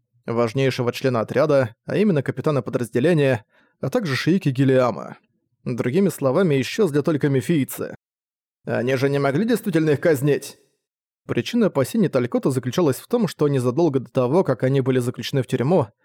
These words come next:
а это произошло вскоре после того, как вторгшаяся армия мефийцев оказалась отброшена, Орбу заключили в одиночку. Ходили слухи, что в то время Боу Ван Тедос, которого оставили во главе армии Таурии,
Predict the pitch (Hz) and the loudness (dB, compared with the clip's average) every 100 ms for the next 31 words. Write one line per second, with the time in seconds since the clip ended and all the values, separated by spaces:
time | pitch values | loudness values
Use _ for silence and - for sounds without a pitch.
0 | _ _ _ 123 123 123 127 120 120 143 | _ _ _ 0 2 2 0 0 0 -2
1 | 127 - 165 123 123 - 117 127 147 127 | -2 -2 0 0 -2 -6 -4 0 0 -2
2 | - 143 135 - 123 - 131 135 127 120 | -4 -2 -2 -2 -4 0 0 2 0 -2
3 | 123 143 139 127 - 127 127 123 117 113 | -2 0 0 -2 -6 -4 0 -2 -4 -2
4 | 180 185 151 135 113 - _ _ - 185 | -2 0 0 0 -2 -6 _ _ -2 0
5 | 196 160 135 131 - 160 127 127 135 143 | 2 0 0 -2 -2 0 2 2 2 0
6 | - - - - _ _ _ _ _ 131 | -4 -8 -8 -14 _ _ _ _ _ -4
7 | 120 165 - 143 165 196 - 135 120 - | 0 -2 0 -2 0 0 0 0 0 0
8 | 185 151 160 127 135 151 127 117 151 185 | 0 2 2 0 2 2 2 0 0 2
9 | 139 - - - 127 135 123 123 117 - | 0 -4 -8 -4 0 2 2 2 0 0
10 | 135 127 120 123 123 127 123 139 123 117 | 0 2 0 0 2 2 2 2 0 -2
11 | 113 135 170 139 120 | 0 2 4 2 0